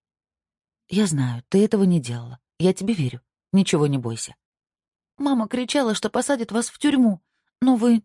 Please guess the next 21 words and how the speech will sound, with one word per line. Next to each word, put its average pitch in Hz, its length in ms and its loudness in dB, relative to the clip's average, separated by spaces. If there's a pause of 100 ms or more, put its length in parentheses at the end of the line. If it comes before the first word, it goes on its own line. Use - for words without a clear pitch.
(100)
ни 247 160 2
в - 40 -4
чём 240 180 2
не 247 80 4
виноваты, 247 440 2
я 226 160 0
же 247 100 -2
знаю. 226 360 2 (260)
Это 254 160 -2
всё - 160 0
Лёля". 220 380 2 (760)
"Да, 170 500 0
от - 160 -2
твоей 165 320 0
мамы 156 280 0
я 143 140 0
уже 139 180 -2
всё 160 180 -4
выслушала. 120 560 -12 (360)
Не 214 120 4
волнуйся. 180 520 -2